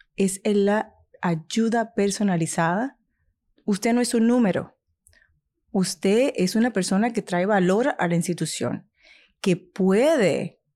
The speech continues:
eh, aportar a la economía del condado. ¿Qué más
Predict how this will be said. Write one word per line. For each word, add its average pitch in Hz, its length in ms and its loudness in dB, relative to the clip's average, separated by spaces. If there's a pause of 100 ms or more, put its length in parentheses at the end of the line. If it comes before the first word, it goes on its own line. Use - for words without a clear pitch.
(380)
eh, 180 340 -2
aportar 175 540 0
a 262 60 2
la 247 80 0
economía 165 500 0
del 170 160 -2
condado. 147 520 -2 (540)
¿Qué 233 180 0
más 226 580 0